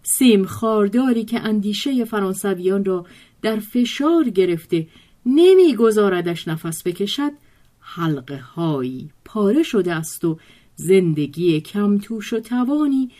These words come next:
هنوز از آن رخنه گذر می‌کند. از این سوراخ‌های موش که در مرز پدید آمده است، نامه‌ها و روزنامه‌ها می‌رود و می‌آید و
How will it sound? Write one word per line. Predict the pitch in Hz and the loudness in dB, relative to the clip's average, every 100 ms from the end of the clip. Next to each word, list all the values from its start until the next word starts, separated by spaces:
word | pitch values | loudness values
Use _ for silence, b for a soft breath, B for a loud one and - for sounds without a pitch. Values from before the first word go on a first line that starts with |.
| B B B | B B B
هنوز | - 330 359 392 370 349 | -2 2 6 6 6 0
از | - 180 165 - | -4 -6 -6 -6
آن | 165 165 170 175 _ _ 151 | -4 -2 -4 -8 _ _ -4
رخنه | 147 120 - - 147 143 - - | -4 -4 -16 -12 -12 -12 -12 0
گذر | 208 202 202 254 | 0 0 -2 -4
می‌کند. | 247 139 - - 160 - _ _ _ _ _ _ | -6 -10 -14 -20 -20 -20 _ _ _ _ _ _
از | - 147 | -8 -4
این | 170 151 | -2 -4
سوراخ‌های | - 190 175 180 180 - 208 202 208 | -4 0 0 0 -6 -6 -2 0 0
موش | 226 277 285 285 - b b b | 0 -2 -4 -6 -18 b b b
که | - 262 | -6 -2
در | 262 262 | 0 2
مرز | 247 240 269 339 311 - | 4 4 4 0 -2 -6
پدید | - 359 160 156 | -4 -2 -2 0
آمده | 165 165 175 190 254 | -2 -2 -2 -2 -4
است، | 277 - b b b b - | -6 -10 b b b b -6
نامه‌ها | 180 185 160 147 139 151 190 180 | 0 0 0 -4 -6 -6 -4 -2
و | 170 165 | 0 0
روزنامه‌ها | 160 156 147 151 139 135 139 156 147 | 0 -2 -4 -6 -8 -12 -10 -10 -8
می‌رود | 143 160 202 226 226 226 214 196 196 | -6 -4 -2 -2 -2 -2 -2 -2 0
و | 196 | 2
می‌آید | 185 202 247 226 214 214 202 | 2 0 0 0 0 0 0
و | 214 | -2